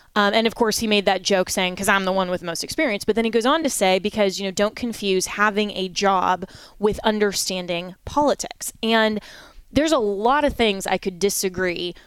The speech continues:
with Al Sharpton about. Um, but I actually think there's a nugget of truth there, that you can't just say that because we are, we are all,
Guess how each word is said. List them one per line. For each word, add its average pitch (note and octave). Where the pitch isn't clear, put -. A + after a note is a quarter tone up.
with F#3+
Al F#3
Sharpton F#3
about. -
Um, G#3
but A#3+
I B3+
actually D#4+
think A3+
there's G3+
a G3+
nugget F3
of F3
truth -
there, -
that G#3+
you G#3+
can't D4
just G3+
say F#3+
that F3+
because G#3
we F#3
are, F3+
we F#3+
are F3+
all, F#3+